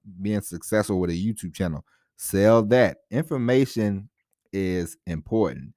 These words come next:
Information is great, you know, and you can always make money by selling information to different people, to people, you know? So build an audience, you know, do that. It's important, you know,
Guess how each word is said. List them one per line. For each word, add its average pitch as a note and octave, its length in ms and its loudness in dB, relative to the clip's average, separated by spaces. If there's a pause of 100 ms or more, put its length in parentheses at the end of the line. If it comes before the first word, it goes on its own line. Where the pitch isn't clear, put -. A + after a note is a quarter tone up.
(400)
Information A2 920 2
is F2 600 -2 (200)
great, F2 560 -2 (100)
you D#2+ 80 -8
know, G2 260 2
and G2 160 2
you G#2 80 2
can G#2 120 -2
always A#2 440 6
make G2+ 200 4
money F#2+ 260 2
by D#2+ 160 -2
selling G2+ 360 -2
information F2 640 -4
to - 120 -12
different D#2 360 -8
people, - 340 -12 (540)
to D#2+ 140 -2
people, D2+ 440 -4
you D2+ 100 -8
know? F#2+ 180 -2 (280)
So - 320 -12 (840)
build G#2+ 220 6
an A2+ 120 4
audience, A2+ 720 4 (220)
you F2 100 -8
know, E2+ 160 0
do G2+ 280 2
that. G#2 340 4 (220)
It's - 220 -20
important, A2 640 -6 (840)
you D#2+ 80 -16
know, F#2 300 -10